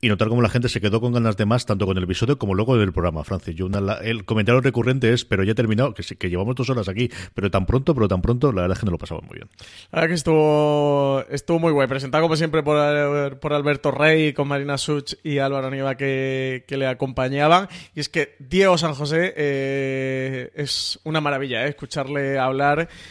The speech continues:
Speaker 2: de toda, de, de todo el apartado creativo que, que ha tenido en Bota Juan, pero también de su carrera, es que ha estado detrás de, bueno,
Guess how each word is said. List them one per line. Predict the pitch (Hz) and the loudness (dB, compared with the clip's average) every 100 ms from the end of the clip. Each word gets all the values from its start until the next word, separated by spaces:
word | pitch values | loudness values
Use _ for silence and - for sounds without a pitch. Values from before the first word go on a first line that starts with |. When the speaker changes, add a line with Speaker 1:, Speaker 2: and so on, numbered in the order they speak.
| - | -18
Speaker 2:
de | 143 143 139 139 135 131 131 123 | -4 -2 -2 -4 -6 -6 -8 -8
toda, | 143 139 | -6 -4
de, | 131 135 - _ - - _ | -6 -10 -12 _ -20 -20 _
de | - 151 143 | -8 -4 -4
todo | 165 165 165 | 0 2 2
el | 160 160 | 2 0
apartado | 151 147 147 143 151 143 | 0 0 -2 -4 -4 -4
creativo | 147 139 147 139 | -4 -6 -4 -6
que, | 139 135 131 | -4 -6 -6
que | 139 | -6
ha | 135 | -6
tenido | 139 135 135 | -6 -6 -6
en | |
Bota | 131 131 123 | -6 -6 -4
Juan, | - 180 | 0 2
pero | 175 143 | 0 -4
también | 131 135 | -6 -8
de | |
su | 123 135 | -8 -6
carrera, | 131 151 165 | -4 -2 -2
es | 156 | -2
que | |
ha | 147 | -6
estado | 143 147 | -6 -6
detrás | - 143 | -6 -6
de, | 143 139 - - | -4 -6 -8 -12
bueno, | - 214 190 | -4 -2 -2